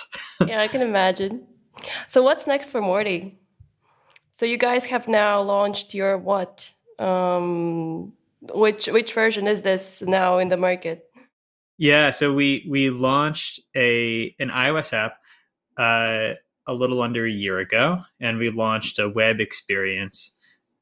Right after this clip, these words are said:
Speaker 1: a few months ago. And what Morty is today is really sort of, you know, as you said, this kind of Strava for geeks, right? Or, or Yelp for escape rooms. We started with escape rooms, and we have a ton of different types of, we, we have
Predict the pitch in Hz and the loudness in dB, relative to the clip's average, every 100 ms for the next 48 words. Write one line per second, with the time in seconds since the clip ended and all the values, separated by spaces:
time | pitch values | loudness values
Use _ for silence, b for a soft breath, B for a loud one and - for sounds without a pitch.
0 | - 123 110 120 110 95 - 92 92 - | -4 -2 0 -2 -4 -4 -6 -6 -6 -8
1 | _ _ 139 131 131 120 - _ 147 151 | _ _ 2 2 2 -2 -6 _ 0 2
2 | 156 156 170 180 180 175 110 101 104 117 | 2 0 2 0 -2 -4 -2 0 0 -2
3 | - b b _ - 127 113 - 127 123 | -6 b b _ -2 0 -2 -4 0 0
4 | 127 127 127 123 123 - _ _ - 127 | 2 2 2 0 -2 -10 _ _ -6 -2
5 | 120 117 117 - - _ _ 104 95 139 | 0 0 -2 -10 -20 _ _ -20 -14 -8
6 | 117 117 147 139 127 120 110 - 113 110 | -6 -2 0 0 0 0 -4 -4 -6 -6
7 | - 107 110 107 104 - 98 92 - 101 | -2 0 0 -4 -8 -6 -6 -6 -8 -4
8 | 98 101 - 98 92 - b b - 104 | 0 0 -2 -4 -4 -6 b b -4 -2
9 | 98 107 107 - 113 101 - 101 92 87 | 0 0 0 -2 -2 -2 -2 -2 -4 -10
10 | 90 120 - 143 139 131 113 104 107 98 | -8 -4 2 2 2 -2 -4 -4 -8 -10
11 | 107 104 107 98 - 110 104 - 104 104 | -8 -4 -2 -4 -6 -4 -4 -4 -8 -8
12 | - 104 98 - 101 113 - - 127 117 | -4 -4 -4 -6 -6 -6 -8 -4 0 2
13 | 113 | 0